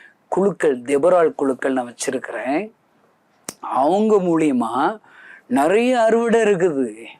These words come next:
ஆண்டவர் இதை குறித்து என் கூட பேசுகிறார். அதனால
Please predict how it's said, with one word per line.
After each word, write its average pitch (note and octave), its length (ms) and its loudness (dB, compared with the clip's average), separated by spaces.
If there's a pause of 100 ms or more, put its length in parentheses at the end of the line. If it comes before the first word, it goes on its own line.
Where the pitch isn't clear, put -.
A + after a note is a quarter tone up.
ஆண்டவர் E3+ 400 -2
இதை D#3 180 2
குறித்து D#3 300 0
என் D3 120 -2
கூட D3 180 0
பேசுகிறார். B2+ 760 -4 (480)
அதனால C3 460 -4